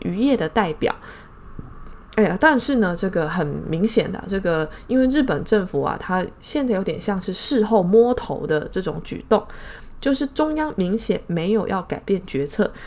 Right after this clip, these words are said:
它现在就是做一个事后说服的举动。所以基本上在这个会上呢，呃，福岛当地的代表就全部都跳起来痛批政府哦，所以最后这个说明会其实是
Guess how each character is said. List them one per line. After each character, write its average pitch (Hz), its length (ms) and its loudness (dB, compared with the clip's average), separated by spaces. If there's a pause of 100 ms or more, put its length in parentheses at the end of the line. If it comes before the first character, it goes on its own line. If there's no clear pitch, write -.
它 262 140 0
现 339 280 2
在 269 200 0
就 202 120 -2
是 - 140 -6
做 196 260 4
一 185 40 2
个 165 160 4
事 220 320 0
后 208 240 0
说 285 400 2
服 143 240 -6
的 156 120 -2
举 - 300 -12
动。 214 180 4 (1400)
所 214 120 4
以 196 80 4
基 220 160 -2
本 240 160 4
上 202 220 2 (260)
在 208 160 2
这 269 120 2
个 208 100 2
会 247 220 6
上 208 280 0
呢， 175 160 0 (340)
呃， 156 280 -2
福 202 260 -2
岛 202 200 2
当 220 260 0
地 254 160 2
的 170 100 2
代 175 220 0
表 - 220 -4
就 185 140 -2
全 185 300 -2
部 285 160 0
都 240 120 2
跳 202 260 0
起 - 180 -8
来 - 200 -6
痛 180 280 2
批 170 220 -6
政 180 260 2
府 - 280 -6
哦， - 80 -6 (340)
所 - 160 -2
以 285 160 2
最 311 220 0
后 220 260 2
这 165 160 -2
个 147 340 -2
说 175 220 -4
明 147 160 -6
会 175 240 0
其 - 180 -8
实 151 220 -6
是 175 300 -4